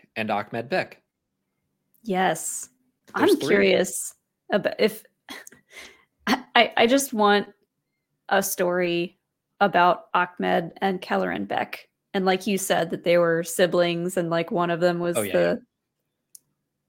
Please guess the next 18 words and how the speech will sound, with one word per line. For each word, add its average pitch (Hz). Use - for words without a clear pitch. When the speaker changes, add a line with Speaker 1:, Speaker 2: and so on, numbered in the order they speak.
Speaker 1:
One 190
si- 185
Speaker 2:
sibling 180
that 180
the -
pa-, -
the 233
parents 247
were 214
slightly 226
more 214
proud 208
of. 208
And 190
Speaker 1:
Can 151
you 175
imagine 143
if, 120